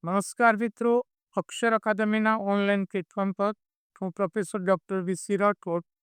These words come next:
આપનું સ્વાગત કરું છું. મિત્રો, બંધારણની કલમોના પરિચય અન્વયે આજે આપણે કલમ નંબર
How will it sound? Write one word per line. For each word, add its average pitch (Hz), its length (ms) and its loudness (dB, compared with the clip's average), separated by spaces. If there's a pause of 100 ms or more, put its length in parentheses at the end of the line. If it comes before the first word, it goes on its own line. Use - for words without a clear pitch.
(300)
આપનું 196 380 -2
સ્વાગત 175 440 -4 (100)
કરું 143 200 -8
છું. - 160 -20 (640)
મિત્રો, 202 260 -2
બંધારણની 220 600 6
કલમોના 220 600 2
પરિચય 202 500 -2
અન્વયે 190 360 0 (440)
આજે 190 280 -2
આપણે 214 320 -2
કલમ 196 280 0
નંબર 202 380 0